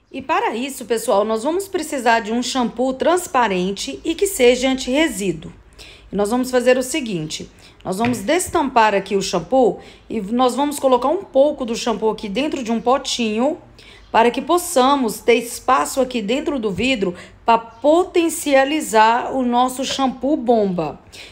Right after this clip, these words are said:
E o primeiro ingrediente que nós vamos utilizar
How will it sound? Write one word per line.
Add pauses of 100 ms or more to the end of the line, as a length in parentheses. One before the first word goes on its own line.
(140)
E
o
primeiro
ingrediente
que
nós
vamos
utilizar